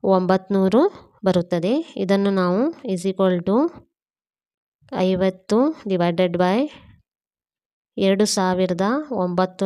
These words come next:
ನೂರ ಐವತ್ತು is equal to ಎರಡು ಸಾವಿರದ ಒಂಬತ್ತು ನೂರ ಐವತ್ತು ಇಂಟು ಮೂವತ್ತು. ಇಲ್ಲಿ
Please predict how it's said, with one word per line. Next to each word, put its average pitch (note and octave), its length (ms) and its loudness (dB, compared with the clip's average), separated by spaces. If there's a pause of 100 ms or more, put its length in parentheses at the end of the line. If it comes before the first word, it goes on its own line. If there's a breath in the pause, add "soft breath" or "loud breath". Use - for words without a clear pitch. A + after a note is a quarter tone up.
ನೂರ F3+ 240 -2 (1600 loud breath)
ಐವತ್ತು F3 520 -2 (1600 loud breath)
is F3 100 -8 (100)
equal F3 280 -2 (120)
to G3 80 0 (600 loud breath)
ಎರಡು G3+ 180 4 (100)
ಸಾವಿರದ F#3+ 400 0 (140)
ಒಂಬತ್ತು F3+ 440 0
ನೂರ F#3 180 4 (280)
ಐವತ್ತು F#3 400 0 (160)
ಇಂಟು F3+ 320 0 (1080 loud breath)
ಮೂವತ್ತು. F3+ 680 0 (1040)
ಇಲ್ಲಿ F#3 180 -4